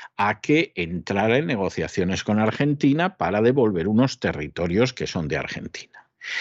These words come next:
¿Qué hizo Reino Unido? Lo mismo que con las resoluciones de Naciones Unidas referidas a Gibraltar. Se va a quedar ahí y no se va a mover. Y así de claro,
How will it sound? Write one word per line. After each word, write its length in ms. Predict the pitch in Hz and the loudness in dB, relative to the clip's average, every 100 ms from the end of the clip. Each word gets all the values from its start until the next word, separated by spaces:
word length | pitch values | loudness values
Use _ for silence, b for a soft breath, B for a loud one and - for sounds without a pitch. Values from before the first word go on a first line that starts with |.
| B B | B B
¿Qué 120 | - 185 | 4 6
hizo 280 | 185 196 | 6 4
Reino 300 | 165 170 165 | 4 2 2
Unido? 440 | 175 196 160 92 - | 4 4 4 0 0
Lo 460 | 120 120 127 131 135 | 4 6 6 4 2
mismo 580 | 160 180 170 165 156 | 0 0 0 -2 -4
que 140 | 143 123 | -2 0
con 180 | 127 117 | 2 2
las 140 | 117 | 0
resoluciones 720 | 117 - 113 110 - 107 98 | 0 0 2 2 2 2 2
de 100 | 98 | 2
Naciones 460 | 95 - 113 107 113 | 0 2 2 4 6
Unidas 480 | 123 156 170 175 B B B | 6 6 6 2 B B B
referidas 760 | 101 107 113 - 113 127 135 131 | 0 2 2 2 2 4 4 2
a 80 | - | -2
Gibraltar. 720 | 113 95 90 80 113 90 - _ | -2 -2 -2 -2 -2 -2 -4 _
Se 180 | - 80 | -10 -6
va 120 | 73 | -4
a 20 | 82 | -2
quedar 260 | 95 123 | 2 2
ahí 400 | 143 170 180 - | 4 4 2 0
y 120 | - 82 | -6 -4
no 180 | 82 | -2
se 140 | 87 73 | 0 -2
va 80 | 65 | -4
a 40 | |
mover. 380 | - - - - 135 - _ _ _ _ | -6 -16 -20 -12 -12 -12 _ _ _ _
Y 100 | 104 | 2
así 260 | 101 - 120 | 4 4 6
de 140 | 135 | 4
claro, 400 | 120 147 - - | 4 2 2 -6